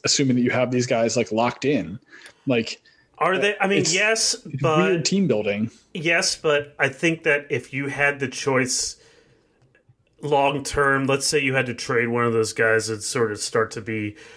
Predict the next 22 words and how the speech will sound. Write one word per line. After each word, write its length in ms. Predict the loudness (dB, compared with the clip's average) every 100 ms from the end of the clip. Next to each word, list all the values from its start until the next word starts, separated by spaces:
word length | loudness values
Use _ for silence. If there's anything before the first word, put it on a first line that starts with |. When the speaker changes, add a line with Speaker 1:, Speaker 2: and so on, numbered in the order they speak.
| -20 -8
Speaker 2:
rebuilding 440 | -4 2 4 4
team, 220 | 0 -4 2
don't 280 | 2 2
you 60 | -2
think 220 | -2 -2
that 140 | 0 0
you'd 140 | -2
rather 300 | 0 2 2
have 120 | 0
Christian 460 | -2 -6 -4 -4 0
Wood 160 | 2 2
on 140 | 0
his 200 | -2 -6
contract 540 | -4 -2 0 0 0
than 120 | -2 -2
Robert 300 | 0 0 2
Speaker 1:
Yeah, 200 | 2 2
Speaker 2:
Covington 200 | 0 0
on 100 | 2
Speaker 1:
yeah. 60 | 0
Speaker 2:
his? 300 | 0 0 2
Speaker 1:
Yeah, 180 | 0